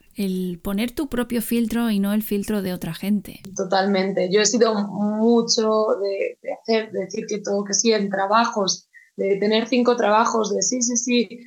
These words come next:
Speaker 2: y luego decir, "Pues es que no me gusta lo que estoy haciendo", y decir, "Pues mira", de tener que ir cortando, porque al final ve-, tiene, es muy importante ver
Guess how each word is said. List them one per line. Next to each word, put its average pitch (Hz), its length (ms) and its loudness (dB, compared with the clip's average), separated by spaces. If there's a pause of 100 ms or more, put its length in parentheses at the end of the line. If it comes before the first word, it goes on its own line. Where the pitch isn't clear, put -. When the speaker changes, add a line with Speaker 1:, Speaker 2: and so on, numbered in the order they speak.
(500)
Speaker 2:
y 233 140 4
luego 202 260 4
decir, 202 200 0
"Pues 185 200 -4
es 185 140 -8
que 269 100 -4
no 294 80 0
me 196 120 0
gusta 220 340 0
lo 175 120 2
que 180 60 -2
estoy 180 220 -4
haciendo", 180 600 -2
y 180 80 -4
decir, - 240 -20
"Pues 175 200 -14
mira", 185 340 -8 (560)
de 190 460 0
tener 208 260 4
que 269 120 2
ir 247 80 -2
cortando, 175 640 0
porque 170 560 -4
al 160 120 -6
final 180 360 -2 (300)
ve-, 233 260 2
tiene, 269 280 2
es 240 160 2
muy 277 120 2
importante 233 600 2
ver 226 280 -2